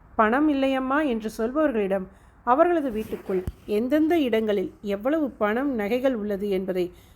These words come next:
மிக துல்லியமாக சொன்னார். வணிகர்களிடம் சென்றால் அவர்களது இரும்பு பெட்டிக்குள் எவ்வளவு நாணயம் உள்ளது, அதில் எத்தனை வெள்ளிக்காசு இருக்கிறது, எத்தனை பித்தளை காசு உள்ளது என்பதை மிக தெளிவாக சொல்லிவிடுவார்.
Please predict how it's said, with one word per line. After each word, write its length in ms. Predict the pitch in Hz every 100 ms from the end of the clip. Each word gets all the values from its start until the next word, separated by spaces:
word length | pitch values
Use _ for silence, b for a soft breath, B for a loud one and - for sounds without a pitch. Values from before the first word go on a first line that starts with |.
| b
மிக 240 | 262 294
துல்லியமாக 680 | 392 - 220 220 214 202 196
சொன்னார். 480 | 190 196 185 175 156 - _ _ - b b b -
வணிகர்களிடம் 560 | 202 220 233 240 240 247
சென்றால் 560 | 240 226 233 240 220 -
அவர்களது 480 | 226 254 262 240
இரும்பு 280 | 240 320 359 359
பெட்டிக்குள் 500 | 240 220 - 190 190 B B -
எவ்வளவு 420 | 233 254 392 359
நாணயம் 460 | 226 196 214 220
உள்ளது, 420 | 202 196 185 185 - _ -
அதில் 340 | 226 226 208
எத்தனை 420 | 226 233 349 349
வெள்ளிக்காசு 560 | 247 220 269 285 269 269
இருக்கிறது, 520 | 233 220 196 196 220 b b -
எத்தனை 380 | 247 254 381
பித்தளை 460 | - 240 - 359 359
காசு 300 | 285 220 220
உள்ளது 280 | 202 190 202
என்பதை 420 | 190 190 180 180 B B
மிக 280 | 220 214 262
தெளிவாக 840 | 262 - 202 247 277 277 311 262
சொல்லிவிடுவார். 520 | 220 220 190 180 175